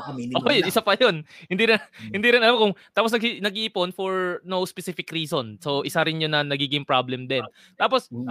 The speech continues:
Speaker 2: eh, eh, ito pa nga, Coach, eh, na-, napanood ko sa Netflix yung Money Explained and na-discuss dun yung retirement,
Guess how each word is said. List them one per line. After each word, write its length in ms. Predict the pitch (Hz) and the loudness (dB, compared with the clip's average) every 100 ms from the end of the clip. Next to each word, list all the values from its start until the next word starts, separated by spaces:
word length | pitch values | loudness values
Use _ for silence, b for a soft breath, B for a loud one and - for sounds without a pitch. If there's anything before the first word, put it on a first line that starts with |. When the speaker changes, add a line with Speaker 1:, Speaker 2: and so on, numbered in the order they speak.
| 208 - - | -8 -8 -6
Speaker 2:
eh, 240 | 175 196 | -6 -6
eh, 160 | - 220 | -8 -4
ito 80 | 320 | 0
pa 80 | |
nga, 160 | 285 269 | 2 2
Coach, 160 | 247 190 | 2 0
eh, 80 | |
na-, 80 | 185 | -2
napanood 480 | 180 214 262 240 185 | 0 0 2 0 0
ko 40 | 220 | 0
sa 80 | 185 | 0
Netflix 480 | 185 - 127 - - | 0 -2 -8 -8 -6
yung 240 | 156 156 151 | -2 0 2
Money 240 | 160 175 | 2 0
Explained 640 | - - 151 135 113 110 - | -4 -8 -4 -4 -6 -12 -8
and 240 | 139 139 139 | -6 -6 -2
na-discuss 560 | 175 151 160 - 165 | -2 -2 -8 -2 -2
dun 240 | - 160 151 | 0 -2 -2
yung 320 | 147 139 135 | -4 -4 -4
retirement, 480 | 151 147 123 127 | 0 0 0 -2